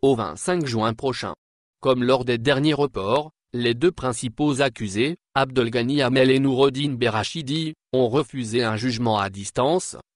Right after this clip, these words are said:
proposé par le juge, au titre des mesures visant à freiner la propagation du nouveau coronavirus,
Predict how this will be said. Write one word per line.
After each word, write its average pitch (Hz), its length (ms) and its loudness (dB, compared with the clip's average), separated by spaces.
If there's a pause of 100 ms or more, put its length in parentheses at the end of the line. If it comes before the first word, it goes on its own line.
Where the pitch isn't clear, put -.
proposé 160 580 2
par 139 220 -2
le 123 120 2
juge, 113 440 -4 (280)
au 135 120 6
titre 131 320 -6
des 117 140 0
mesures 139 480 0
visant 117 420 -2
à 135 80 0
freiner 131 380 -2
la 110 160 0
propagation 127 720 -2
du 117 140 -4
nouveau 147 320 2
coronavirus, 110 1080 -2